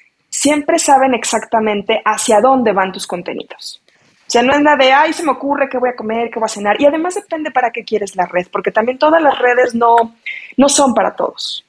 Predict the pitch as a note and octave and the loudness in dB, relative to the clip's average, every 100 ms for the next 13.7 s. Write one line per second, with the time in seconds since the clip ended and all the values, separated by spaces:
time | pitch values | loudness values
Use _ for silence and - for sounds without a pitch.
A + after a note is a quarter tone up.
0 | _ A#3 F4+ F4+ _ _ _ - - G#3 | _ -8 -8 -10 _ _ _ -8 0 2
1 | A3+ C4 C4 A#3+ G#3+ G#3+ A3 G#3+ G#3+ G#3 | 2 0 0 0 0 0 0 0 0 -2
2 | G#3 - F#3+ G3 G3 G#3+ A3 A3 G#3+ F#3 | -4 -6 -6 -4 -2 0 0 0 0 0
3 | - G3+ G#3+ C4 - - - - - A#3 | 2 2 2 -2 -6 -14 -20 -12 -6 -2
4 | C#4 C#4+ E4+ E4 C4 C#4 C#4+ A#3+ A3+ A#3 | -2 -2 -2 -4 -2 -2 0 0 0 0
5 | A#3 G3+ G#3 G#3+ A3 A3 C4+ D#4 D4 A#3+ | 0 0 0 0 2 0 0 0 -2 -2
6 | G#3+ - A#3+ A#3+ A3+ G#3 G3 G#3 G#3 G#3+ | -2 0 0 -2 -4 -4 0 2 2 -2
7 | G#3+ G#3+ G#3 G#3+ G3+ F#3 G#3 G3+ G#3+ G#3+ | -4 -4 -4 -2 -2 -2 -2 0 0 0
8 | G#3+ - - G3 G3 G3 G#3 - - - | -2 -4 -6 -2 2 2 -2 -10 -16 -6
9 | G3 F#3+ - F#3+ - G3 F#3+ F#3 G3 F#3 | -2 -2 0 -4 -2 -2 -2 -2 -2 -2
10 | F#3 F3+ - F3+ F3+ F#3+ F#3+ F3+ F#3+ F#3+ | -4 -6 -4 -4 -2 0 -2 -2 0 0
11 | - - G3 F#3 A#3 A#3 A#3+ - - - | 0 -2 -2 0 2 2 2 0 -12 -20
12 | - E4 F#4 F4 C#4+ C4 B3+ A#3 G3+ G#3+ | -2 0 0 0 2 4 2 0 0 2
13 | G#3+ - G3 F#3 F3+ F3+ | 0 0 -4 0 2 0